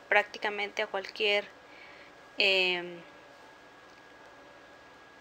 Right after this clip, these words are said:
a cualquier prenda que, que tú decidas emplearlo. Y bueno, a mí se me hace muy hermoso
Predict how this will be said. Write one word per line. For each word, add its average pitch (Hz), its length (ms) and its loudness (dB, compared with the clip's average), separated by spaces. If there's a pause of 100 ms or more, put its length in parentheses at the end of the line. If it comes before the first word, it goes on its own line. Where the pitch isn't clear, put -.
(560)
a 196 120 -4
cualquier 208 480 2
prenda 220 340 4
que, 185 680 2 (1000)
que 220 140 4
tú 233 160 0
decidas 233 500 2
emplearlo. 294 540 6 (1300)
Y 196 80 -6
bueno, 175 240 0
a 175 60 -4
mí 202 100 -8
se 247 160 -6
me 220 220 4
hace 220 420 0 (580)
muy 226 300 4
hermoso 285 540 4